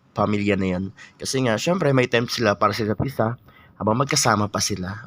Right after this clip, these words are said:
O di ba? Nga guys, pumunta na rin ako dito sa lugar na to kasi medyo namimiss ko ito. At nagagawi lang tayo dito kapag nagjo-jogging tayo, nag-exercise. Maganda itong pasyalan guys kasi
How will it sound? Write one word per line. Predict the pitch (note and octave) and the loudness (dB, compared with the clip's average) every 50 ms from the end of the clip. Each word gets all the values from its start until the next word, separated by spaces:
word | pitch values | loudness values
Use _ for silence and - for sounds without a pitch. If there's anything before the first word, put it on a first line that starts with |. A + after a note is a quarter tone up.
| - | -4
O | G2 G2 | -4 0
di | A2 A2 G#2 | 0 0 2
ba? | - G#2 G#2 A#2 C#3+ | 2 2 0 0 0
Nga | D3+ D#3 D3+ C#3+ C3 | 2 4 4 6 6
guys, | C3 C3 D3 F3+ F3+ - - - | 6 4 4 2 -2 -6 -8 -8
pumunta | _ - A#2+ B2 C3 - B2+ B2 | _ -2 0 0 2 2 2 2
na | B2 | 4
rin | A#2 A#2 A#2 | 4 4 4
ako | A2+ A2 A2 G#2+ | 4 4 4 4
dito | G#2 G#2 G2+ - | 2 0 -2 -2
sa | G2 - A#2 G2+ | -2 0 2 2
lugar | G2+ G2 G#2 G2 | 2 2 2 2
na | G2 G2 | 2 0
to | F2 F#2+ F2+ | 0 -2 -2
kasi | F2+ - - | -2 -2 -2
medyo | B2 A#2 A#2+ A2 A#2+ | 0 0 2 2 2
namimiss | A#2 A#2 A#2 A2+ A2+ A2 A2 G#2+ G#2+ - | 2 2 2 2 2 2 2 0 0 -2
ko | - - A#2+ | -4 -6 -6
ito. | B2+ - A2 G#2 G#2 G#2+ G#2 G#2 - - | -4 -2 0 0 0 0 -2 -4 -4 0
At | A#2+ B2+ C3 C3+ C3+ _ | 2 4 4 2 0 _
nagagawi | - C3 A#2+ C#3+ C#3+ C#3 D3+ D3 D3 C#3+ | -4 0 0 2 2 4 2 2 4 2
lang | C#3+ C#3+ C#3+ | 2 2 2
tayo | C3 B2 A#2+ | 2 2 2
dito | A#2+ B2 A#2+ - - G2+ | 2 0 0 2 2 0
kapag | G#2+ A2 - - G#2+ G#2 G#2 G#2 G#2 - - - - - - _ | 0 0 0 2 2 2 2 0 -6 -12 -16 -20 -20 -20 -10 _
nagjo-jogging | - A#2 A2 A#2+ A#2+ G#2 A#2 G#2+ G#2 G#2 G#2 F#2+ | -2 0 2 2 2 4 4 4 4 4 2 2
tayo, | G#2 G2+ G2 F#2+ | 2 2 2 2
nag-exercise. | G2 F#2+ G2 G2 F#2 F2 - G2 F#2+ - - G2 F#2 F2+ F2 F#2+ - - - - - - - - _ _ | 2 0 0 -2 -2 -4 -6 -8 -8 -8 -6 -6 -4 -4 -4 -6 -8 -12 -18 -20 -20 -20 -20 -20 _ _
Maganda | - A#2 B2+ C3+ D3 D3+ | -2 -2 2 2 4 4
itong | D#3 D#3+ - E3+ E3 | 2 2 2 0 0
pasyalan | E3 E3 D#3 - D3 C3+ B2+ B2+ B2 A2+ | 0 0 0 2 2 4 4 2 2 2
guys | G#2 G#2+ G#2 G#2 G#2+ G#2+ G#2 - - | 2 4 4 4 4 2 2 0 -2
kasi | - G#2+ A2 - - | -2 -2 -2 0 2